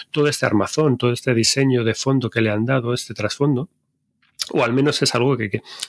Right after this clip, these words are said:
que yo, eh, quiero pensar en ello y he sacado de manera, eh, mm, de manera directa, ¿no? Estaría bien hablar con, con los autores a ver si también lo, lo han pensado un poco de,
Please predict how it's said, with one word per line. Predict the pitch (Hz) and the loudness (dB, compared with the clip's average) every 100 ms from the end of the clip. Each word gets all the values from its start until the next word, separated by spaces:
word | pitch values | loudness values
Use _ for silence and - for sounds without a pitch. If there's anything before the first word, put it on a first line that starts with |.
| - | -2
que | 120 101 107 | -2 0 -2
yo, | 104 120 127 135 - - - - | 0 2 2 0 -4 -14 -18 -6
eh, | 151 127 120 | -2 0 -2
quiero | 139 135 | -2 -2
pensar | 135 131 131 117 | -2 -2 0 0
en | 113 | 0
ello | 127 143 | 0 0
y | 117 | 0
he | 123 | -2
sacado | - 107 127 120 110 107 120 | -2 -4 -2 0 -2 -4 -4
de | 113 107 | -4 -2
manera, | 101 107 113 110 110 104 101 98 98 95 95 - - | -4 -6 -4 0 2 2 0 -2 -4 -4 -4 -4 -2
eh, | - - - | -4 -6 -10
mm, | - 120 104 101 98 95 95 117 131 - | -4 -2 -2 -4 -6 -8 -12 -18 -20 -10
de | 104 | -4
manera | 101 113 127 | -2 0 0
directa, | 101 127 - 101 | 2 -2 -2 -6
¿no? | 131 135 113 - - - | -4 -4 -6 -16 -20 -16
Estaría | - - 117 120 | -8 -2 0 2
bien | 113 | 2
hablar | 113 110 - | 2 0 -2
con, | 120 110 | -4 -2
con | - 107 | -2 -2
los | 107 - | -4 -8
autores | 107 113 123 113 | -4 0 0 -2
a | |
ver | 107 | -2
si | - 110 | -2 0
también | 107 107 | 0 2
lo, | 113 110 - - - | 0 -2 -10 -20 -6
lo | 117 | 0
han | 113 | 2
pensado | 117 - 113 | 0 0 0
un | 110 | -2
poco | - 117 | -4 -2
de, | 110 107 101 | 0 0 -4